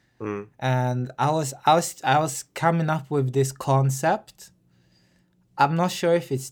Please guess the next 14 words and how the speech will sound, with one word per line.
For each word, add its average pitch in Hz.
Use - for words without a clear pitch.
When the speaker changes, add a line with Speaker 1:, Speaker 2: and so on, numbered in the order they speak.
Speaker 2:
too 139
much 135
or 120
not, 127
but, 123
um, 131
what 165
do 175
you 160
think 135
of 120
this? 117
So, 143
from, 180